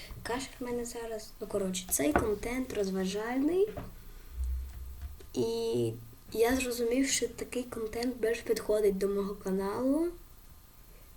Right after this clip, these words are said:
Думаю, все зрозуміло. Не буде ніякого хейту. До побачення, до наступного ролика.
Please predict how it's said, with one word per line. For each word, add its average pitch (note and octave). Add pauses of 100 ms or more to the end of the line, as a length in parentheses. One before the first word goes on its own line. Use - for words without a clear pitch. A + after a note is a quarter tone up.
(160)
Думаю, A3
все A3
зрозуміло. G3+ (460)
Не A#3
буде B3
ніякого G#3
хейту. A3 (720)
До A3+
побачення, A3 (240)
до G#3
наступного A#3
ролика. G3+